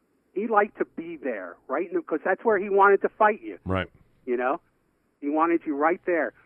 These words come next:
Speaker 1: Well, Ray turned that around. Ray was the guy waiting for Hagler after every round right before the bell rang to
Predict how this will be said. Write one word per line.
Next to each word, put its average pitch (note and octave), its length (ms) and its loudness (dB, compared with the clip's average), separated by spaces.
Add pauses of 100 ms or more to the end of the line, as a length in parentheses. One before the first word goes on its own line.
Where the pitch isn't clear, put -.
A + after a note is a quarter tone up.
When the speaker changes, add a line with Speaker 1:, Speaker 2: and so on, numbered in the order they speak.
(120)
Speaker 1:
Well, C#3+ 200 -2
Ray G3+ 260 0
turned F#3 320 0
that F3 120 -2
around. D#3+ 460 0
Ray G#3 220 4
was A#3+ 240 4
the G3 60 2
guy C3 360 0 (480)
waiting F#3 380 -2
for E3 160 -2
Hagler D#3 560 -2
after C#3 340 -4
every F#3+ 380 -4
round D#3+ 460 0 (580)
right D#3 240 0
before E3 340 0
the D3 60 -4
bell D#3 320 2
rang B2+ 260 -2
to A#2 80 -8